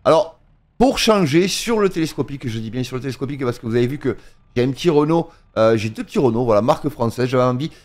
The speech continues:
ça fait très, très, très longtemps que j'avais, très longtemps, ouais, que j'avais pas pris, euh, de marque française sur une série, et je me suis dit, voilà, ça peut être,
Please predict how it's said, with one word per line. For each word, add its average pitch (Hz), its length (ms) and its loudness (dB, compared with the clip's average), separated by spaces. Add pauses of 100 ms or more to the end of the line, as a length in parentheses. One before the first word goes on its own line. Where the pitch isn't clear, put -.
(160)
ça 110 60 -6
fait - 160 -8
très, 220 300 -6
très, 208 200 -6
très 196 200 0
longtemps 190 280 2
que 160 60 0
j'avais, 151 260 0
très 226 200 0
longtemps, 135 320 0
ouais, 127 100 2
que 110 40 -2
j'avais 127 120 4
pas 135 140 0
pris, 175 220 -8 (300)
euh, 135 240 4
de 127 140 -2
marque 139 340 0
française 165 600 -4
sur 135 240 -2
une 131 100 -2
série, 135 400 -2 (240)
et 110 60 -2
je 127 100 -2
me 175 60 2
suis 151 160 -6
dit, 143 140 -6
voilà, 151 260 4
ça 151 160 0
peut 143 180 -2
être, 110 340 2